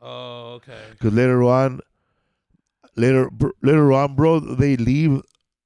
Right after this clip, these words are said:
Speaker 2: that man, that circus act. They have enough mon-, she has enough money to buy him out.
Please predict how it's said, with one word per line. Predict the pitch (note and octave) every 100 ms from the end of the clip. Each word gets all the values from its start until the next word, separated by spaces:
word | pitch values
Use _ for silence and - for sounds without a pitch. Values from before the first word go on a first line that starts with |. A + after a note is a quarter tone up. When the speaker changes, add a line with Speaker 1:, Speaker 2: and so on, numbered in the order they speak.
| _ _
Speaker 2:
that | A#2+ A2+ A2
man, | A#2 C3 D#3 C#3+ -
that | G#2+
circus | - C3+ B2 C#3 -
act. | A#2+ C#3+ D#3 _ _ _ _ _ _
They | -
have | B2+
enough | B2 B2 B2+
mon-, | A#2+ A#2+ A#2
she | D3
has | C#3+
enough | B2 C3
money | A#2 B2+ C3+
to | A#2
buy | A#2+ A2+ A#2+
him | A#2 G#2
out. | A#2 A2 -